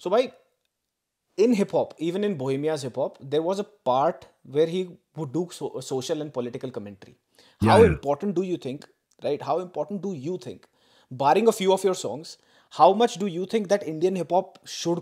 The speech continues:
Speaker 1: call out political or should take a political stand? Because if you look at N W A or whatever rap groups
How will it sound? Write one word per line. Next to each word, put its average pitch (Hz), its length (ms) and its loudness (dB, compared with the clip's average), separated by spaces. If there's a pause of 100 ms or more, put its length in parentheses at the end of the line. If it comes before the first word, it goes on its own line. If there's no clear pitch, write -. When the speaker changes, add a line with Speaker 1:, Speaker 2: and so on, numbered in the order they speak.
Speaker 1:
call 151 160 4
out 165 220 0
political 139 420 -2
or 139 140 -2
should - 380 -2
take 151 160 -2
a 131 100 -8
political 123 420 -6
stand? 113 320 -10
Because 135 240 -6 (100)
if 143 120 -8
you 156 80 -4
look 147 140 -6
at 165 200 -4
N 131 80 -4
W 127 340 -2
A 113 160 -4 (300)
or 156 160 4 (360)
whatever 165 320 2
rap 143 320 0
groups 139 220 -8